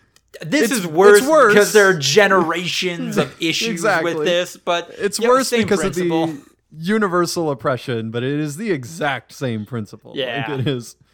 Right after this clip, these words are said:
Speaker 2: literally just judging someone based on something that they can't possibly change about themselves. Like,
Speaker 1: No, I didn't
Speaker 2: yeah.
Speaker 1: have a policy before, but I think, yeah, I gotta swipe left on these people now because
Speaker 2: Wow. I've,
Speaker 1: Yeah.
Speaker 2: I've, you're, you're woke now.
Speaker 1: I gotta reject them. I, it,
Speaker 2: Yeah.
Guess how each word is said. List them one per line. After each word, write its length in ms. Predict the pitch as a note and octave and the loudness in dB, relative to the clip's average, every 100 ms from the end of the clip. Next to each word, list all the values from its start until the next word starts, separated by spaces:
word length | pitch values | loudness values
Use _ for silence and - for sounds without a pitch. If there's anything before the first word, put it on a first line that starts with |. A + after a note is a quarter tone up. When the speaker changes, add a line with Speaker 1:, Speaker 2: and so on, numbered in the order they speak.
| _ _ _ | _ _ _
Speaker 2:
literally 640 | D#3 F#3 G3 F3+ E3 D3 C3+ | -6 -2 0 2 0 0 -2
just 400 | C3 B2 - C#3 | -4 -6 -10 -10
judging 380 | B2+ C3 B2+ A#2 | -6 -4 -4 -8
someone 340 | C3 A#2 A2+ | -8 -6 -6
based 240 | A2+ A2+ | -8 -8
on 120 | A#2+ A2 | -10 -10
something 280 | A2+ G#2+ G#2+ | -10 -10 -12
that 80 | |
they 100 | G2+ A2+ | -14 -14
can't 220 | A#2 G#2+ | -14 -12
possibly 400 | A2 G#2 G#2+ G2+ | -12 -12 -14 -16
change 300 | A2+ G#2 G2+ | -14 -14 -14
about 220 | A2 - | -18 -20
themselves. 480 | A2 - A2 - - _ _ _ _ _ _ _ | -20 -18 -18 -18 -20 _ _ _ _ _ _ _
Like, 420 | A#2 A2 - - - | -16 -16 -18 -20 -12
Speaker 1:
No, 160 | D3 F#3 | -6 -6
I 140 | F3+ | -6
didn't 180 | C#3 F3 | -8 -6
Speaker 2:
yeah. 60 | |
Speaker 1:
have 100 | F#3 | -6
a 60 | F3 | -6
policy 400 | - D#3 D#3 D#3+ | -6 -6 -6 -8
before, 420 | C3+ - C3+ D3 | -10 -8 -4 -2
but 120 | C3+ C3 | -2 -4
I 60 | |
think, 240 | B2+ C#3+ A#2 | -4 -10 -6
yeah, 220 | C3 D#3 | -2 0
I 100 | C3 | 0
gotta 180 | C#3 C3+ | -2 -4
swipe 300 | - C#3+ B2+ | -4 -6 -4
left 240 | B2 C3 | -6 -6
on 120 | C3 A#2+ | -8 -10
these 140 | A2+ | -12
people 280 | C3+ A#2 A#2 | -12 -12 -8
now 300 | A2+ A2+ A2+ | -6 -6 -8
because 500 | C#3 C3+ C3 B2+ B2 | -16 -6 -4 -2 -4
Speaker 2:
Wow. 640 | A#2 C3 E3+ F3 D#3 B2+ A2+ | -2 0 2 2 2 0 -2
I've, 80 | C3+ | -2
Speaker 1:
Yeah. 200 | D#3+ E3 | -4 -4
Speaker 2:
I've, 220 | A#2+ A2 _ A2+ | -8 -8 _ -10
you're, 260 | A#2 B2 | -8 -6
you're 180 | B2 C3 | -4 -4
woke 360 | A#2+ C3+ - - | 0 0 -2 -8
now. 260 | G#2+ G2+ G2+ | -10 -10 -4
Speaker 1:
I 60 | |
gotta 220 | C#3 F3+ | 2 2
reject 440 | F#3+ F3 E3 G#3 - | 2 -2 0 0 0
them. 300 | F#3+ C#3+ A#2+ | -2 -4 -8
I, 260 | D#3 D#3 D#3+ | -4 -2 -2
it, 220 | F#3+ E3+ - | -6 -8 -10
Speaker 2:
Yeah. 480 | G#2+ C3 C#3+ A2 | -10 -6 -6 -8